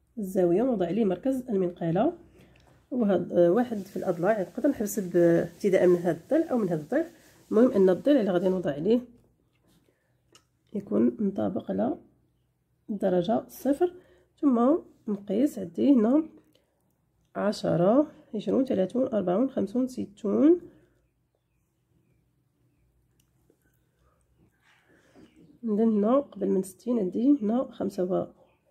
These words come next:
وخمسون، ستة وخمسون، سبعة وخمسون. إذا فقياس هاد الزاوية هو سبعة وخمسون درجة.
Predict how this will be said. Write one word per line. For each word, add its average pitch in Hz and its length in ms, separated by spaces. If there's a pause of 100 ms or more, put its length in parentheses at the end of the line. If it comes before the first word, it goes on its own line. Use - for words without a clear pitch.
(120)
وخمسون، 262 680 (920)
ستة - 460
وخمسون، 254 680 (220)
سبعة 202 580
وخمسون. 196 680
إذا 202 140
فقياس 180 480
هاد 190 360
الزاوية 175 400
هو 220 340
سبعة 233 460
وخمسون 214 760 (640)
درجة. 170 480